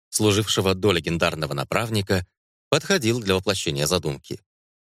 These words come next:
К нему Дягилев и обратился. Лядова упрекали за его анекдотическую лень, сильно тормозившую творческую продуктивность.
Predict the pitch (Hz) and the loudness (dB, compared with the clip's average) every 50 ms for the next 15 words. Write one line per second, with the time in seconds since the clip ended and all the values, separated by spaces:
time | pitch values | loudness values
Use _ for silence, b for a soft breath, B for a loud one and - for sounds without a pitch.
0 | _ _ _ - - 143 156 151 151 180 202 127 104 104 101 101 98 101 - - | _ _ _ 0 4 4 4 4 4 2 2 2 0 0 0 0 -2 -4 -4 -6
1 | _ - - 80 76 73 78 76 73 - 78 73 71 - - - - - _ _ | _ -6 -4 -4 -4 -2 -4 -4 -4 -4 -8 -6 -2 -2 -2 -2 -2 -8 _ _
2 | _ _ _ _ _ _ _ _ _ _ _ _ _ _ _ _ - 120 127 165 | _ _ _ _ _ _ _ _ _ _ _ _ _ _ _ _ 0 2 2 2
3 | 180 165 170 156 160 151 - - 139 - 156 160 156 151 135 120 127 123 131 127 | 2 2 2 2 2 2 2 0 0 2 2 2 2 2 2 4 4 4 4 4
4 | 143 - - - 135 139 139 127 117 123 120 - - 139 156 147 - - - 143 | 2 0 0 2 2 2 2 2 0 -2 -2 -2 -4 -4 0 0 0 2 4 4
5 | 139 135 131 123 107 92 80 73 73 _ _ _ _ _ _ - - - - 104 | 4 4 4 4 2 2 0 -4 -8 _ _ _ _ _ _ -2 0 2 4 4
6 | 95 95 87 - - 85 85 82 76 104 113 101 - 98 87 - 87 92 87 - | 4 4 4 2 2 0 2 0 0 -2 -2 0 0 0 0 2 0 0 0 0
7 | - - - 87 92 85 92 101 - - 98 82 71 71 - - - - _ | -2 0 0 -2 0 0 -2 -2 0 0 0 0 0 -2 -6 -6 -8 -8 _